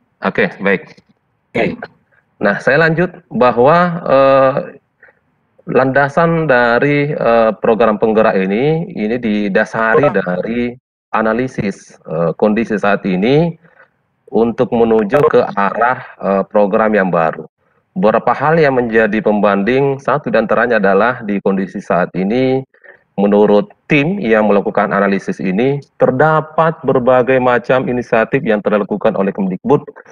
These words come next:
Speaker 1: dalam melakukan intervensi guru dan fokus pada peningkatan pengetahuan, eh, konten pedagogik. Jadi, ranahnya menurut tim analisis ini adalah pengetahuan dan konten pedagogik. Nah, arah program yang baru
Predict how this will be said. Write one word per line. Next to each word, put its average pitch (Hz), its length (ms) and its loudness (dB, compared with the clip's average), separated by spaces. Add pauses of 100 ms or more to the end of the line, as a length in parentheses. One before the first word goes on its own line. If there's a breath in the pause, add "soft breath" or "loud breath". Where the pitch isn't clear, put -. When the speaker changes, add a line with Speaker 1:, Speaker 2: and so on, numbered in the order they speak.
(200 loud breath)
Speaker 1:
dalam 113 400 2
melakukan 107 560 0
intervensi 104 720 0
guru 117 320 2 (320)
dan 87 240 -6
fokus 101 240 -6
pada 92 240 -2
peningkatan 90 560 -2
pengetahuan, 110 720 0 (720 soft breath)
eh, 78 320 -4
konten 104 480 0
pedagogik. 87 640 -2
Jadi, 107 480 -4
ranahnya 110 720 0
menurut 101 320 0
tim 95 160 -2
analisis 98 400 -2
ini 117 160 -2
adalah 107 320 2
pengetahuan 104 480 0
dan 95 80 -2
konten 98 480 -2 (400)
pedagogik. 92 480 0 (480 soft breath)
Nah, 107 160 -2
arah 165 400 0
program 139 320 2
yang 139 80 2
baru 135 160 4